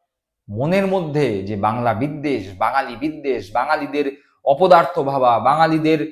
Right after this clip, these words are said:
অকর্মণ্য ভাবা, সেই যে চিন্তাভাবনা মনের মধ্যে পোষণ করে রেখেছে কেন্দ্রীয় বিজেপি নেতৃত্ব, সেই আঁচ থেকে বঙ্গ বিজেপির বাঙালি নেতারাও আর বাঁচল না। ফলে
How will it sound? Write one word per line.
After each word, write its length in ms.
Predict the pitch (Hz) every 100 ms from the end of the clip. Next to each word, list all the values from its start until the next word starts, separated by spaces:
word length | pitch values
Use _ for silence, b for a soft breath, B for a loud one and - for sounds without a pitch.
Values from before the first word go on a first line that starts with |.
| B B
অকর্মণ্য 520 | 135 175 170 170 165 156
ভাবা, 320 | 123 127 110 87 - _ _ _ _ _ _ _ _ _ -
সেই 240 | - 110
যে 100 | 107
চিন্তাভাবনা 640 | 113 117 117 123 117 123
মনের 280 | 117 110 135
মধ্যে 280 | 131 127 120
পোষণ 340 | - 131 185 180
করে 180 | 165 151
রেখেছে 300 | 147 135 135
কেন্দ্রীয় 380 | 135 131 127 127
বিজেপি 300 | 120 120 123
নেতৃত্ব, 460 | 117 110 117 - 107 98 - _ _ -
সেই 380 | - 139 139 127 104 - - _ _ _ _ _
আঁচ 300 | - 117 143 - -
থেকে 280 | 131 117 101 - _ _ _ _ _ _ _
বঙ্গ 240 | 110 107 107
বিজেপির 400 | 107 107 104 107 98
বাঙালি 380 | 104 101 107 110
নেতারাও 460 | 110 117 123 107 98 - _ _ _ _
আর 220 | 92 92 92 - _ _ _ 92
বাঁচল 380 | 92 - - 98 92
না। 100 | 92 - _ _ _ _ _ _ _ _ _ -
ফলে 180 | 117